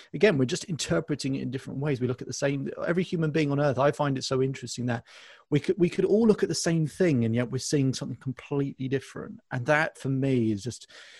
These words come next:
you know, aside from the memory aspect of it, we're just all, it's the definition of everything that we're doing is different. And, uh, yeah, absolutely. I, I, uh, you just, <laughs> you just can't trust your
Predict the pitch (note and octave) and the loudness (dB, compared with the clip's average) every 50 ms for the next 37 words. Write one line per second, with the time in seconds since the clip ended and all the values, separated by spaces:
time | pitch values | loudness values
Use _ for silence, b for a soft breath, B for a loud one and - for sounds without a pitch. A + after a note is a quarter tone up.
0 | B B B B B - - D3 C3 A#2+ - - - D3 B2+ C3 B2+ - E3+ E3+ | B B B B B -6 -2 0 0 0 0 -2 -6 -8 -8 -6 0 4 4 4
1 | F3+ - D#3 D3 C#3 C3 D3+ F3 G3 G3 E3 C3 A2+ - - - - G#2+ A2+ A2 | 4 2 0 0 2 4 4 4 4 2 2 0 0 -2 -6 -6 -4 -4 -4 -4
2 | G2+ G2+ B2 D3 - F#3+ - - E3 D3 C#3+ - - C3 - C#3+ B2+ - - D3+ | -4 -2 -4 -4 -4 -4 -4 -4 -4 -4 -4 -6 -8 -10 -8 -8 -10 -4 -4 -4
3 | A#2 - D3+ C3+ - C#3 C3 C#3 D3 D#3 - - C#3 B2+ A#2+ A2 G#2+ G2 _ - | 4 4 4 4 4 0 0 2 2 0 0 -2 0 0 0 0 -2 -4 _ -10
4 | B2+ B2 C#3 C3+ - C#3+ C3 - C3+ B2+ B2 - B2+ B2 A#2+ G#2+ C3+ C3+ C3 A#2+ | -4 -2 -2 0 0 -2 -2 0 0 -2 -2 -2 -2 -4 0 2 2 2 2 2
5 | A#2 A2 G2+ - C#3+ C3 - - B2+ A#2 G#2 G2+ A2 - - B2 A#2+ A#2 A2+ G#2+ | 0 -2 -2 -2 -6 -6 -4 -4 -4 -2 -2 -2 -4 -6 -4 -4 -2 -2 -4 -4
6 | - - A#2+ A#2 A#2 A#2 A#2+ C3+ - - - C#3 C#3 C3 B2 G#2+ G2 - - - | -2 -2 0 0 0 0 -2 -4 -6 -6 -2 -2 0 0 -2 -4 -8 -10 -10 -10
7 | - - - - A#2+ B2 B2 - - - - - - A2+ - - - B2 B2 B2 | -8 -8 -6 -2 -2 -2 -2 -2 -6 -8 -6 -6 -6 -8 -6 -4 -4 -4 -2 -4
8 | B2 B2 - - A#2+ - _ B B B B B B B B B B B B B | -4 -6 -8 -10 -14 -18 _ B B B B B B B B B B B B B
9 | B - - _ - - - D#3+ B2 D3 - - - - - - - - G3+ - | B -20 -20 _ -16 -4 -4 -2 0 0 -2 0 0 0 0 4 10 10 12 12
10 | - F3+ - - - - E3+ D#3+ D3 D3 - D3 C3 - - C3 | 12 8 6 4 4 6 6 6 6 4 0 0 0 0 -2 -2